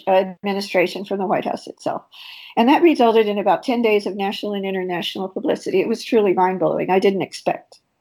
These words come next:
that to happen, but it did. And, um, during this period of time, uh, I was on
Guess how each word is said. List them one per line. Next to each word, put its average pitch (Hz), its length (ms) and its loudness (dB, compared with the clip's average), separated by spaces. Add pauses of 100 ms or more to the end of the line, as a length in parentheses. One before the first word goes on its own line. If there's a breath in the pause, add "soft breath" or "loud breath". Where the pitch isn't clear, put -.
that 165 200 2
to 214 100 -2
happen, 285 340 2
but 220 120 4
it 262 140 0
did. - 200 -2 (760 loud breath)
And, 254 420 4 (220)
um, 240 380 4
during 359 280 4
this 320 140 0
period 262 300 2
of 247 120 -6
time, 208 460 -2 (100)
uh, 196 300 2
I 214 140 4
was 208 420 0
on 175 400 -4